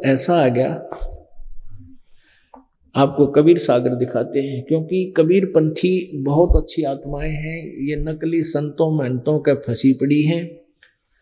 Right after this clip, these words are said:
और वही ना उनको कबीर सागर का ज्ञान, क्योंकि आत-, भोली आत्मा श्रद्धालु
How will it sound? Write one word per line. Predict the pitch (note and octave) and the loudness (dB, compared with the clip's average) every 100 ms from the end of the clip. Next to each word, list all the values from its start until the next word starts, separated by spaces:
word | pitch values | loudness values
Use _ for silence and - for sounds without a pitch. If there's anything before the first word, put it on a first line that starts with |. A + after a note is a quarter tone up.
| _ _ _ - | _ _ _ 2
और | D3+ | 4
वही | D3 D#3+ D3+ G3 G3+ - - - - - | 6 4 4 2 2 -2 -12 -18 -12 -2
ना | D3 F#3+ | 2 6
उनको | G3 G3 E3+ D#3+ | 6 6 4 2
कबीर | D3+ D#3 D#3 | 4 2 2
सागर | - D3 D#3+ | 2 2 2
का | D#3+ E3 | 4 4
ज्ञान, | D#3+ F3 F3 | 4 2 0
क्योंकि | - E3 D#3 D#3+ | -2 0 2 2
आत-, | D#3 D#3 | 2 0
भोली | C3+ B2+ B2 B2+ E3+ | -8 -2 2 6 6
आत्मा | D#3 D3+ D3+ D3+ | 6 4 0 -2
श्रद्धालु | C#3+ C#3+ C#3 C#3 C#3+ | 0 0 2 4 6